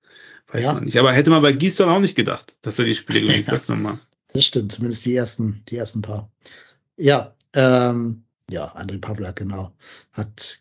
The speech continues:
Speaker 2: glaub ich, damals die, den Aufstieg auch nur geschafft, weil Darmstadt im Parallelspiel, äh, gewonnen hat oder so irgendwas. Ja,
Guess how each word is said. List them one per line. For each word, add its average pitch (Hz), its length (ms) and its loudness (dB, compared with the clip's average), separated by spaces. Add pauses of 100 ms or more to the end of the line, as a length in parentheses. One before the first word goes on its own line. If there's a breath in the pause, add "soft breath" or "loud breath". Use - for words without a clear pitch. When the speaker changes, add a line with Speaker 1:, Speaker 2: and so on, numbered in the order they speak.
(220)
Speaker 2:
glaub 139 280 6
ich, 139 180 2
damals 135 560 2
die, 123 220 -6
den 120 140 -6
Aufstieg 127 340 -2
auch 131 120 2
nur 127 160 4
geschafft, 131 380 -2
weil 117 560 -2 (540 soft breath)
Darmstadt 131 680 4
im 120 100 -6
Parallelspiel, 120 1040 -2
äh, - 300 -12 (340)
gewonnen 110 380 -4
hat 101 120 -8
oder 107 140 -6
so 107 140 -2
irgendwas. 104 360 -4 (460 loud breath)
Ja, 147 400 4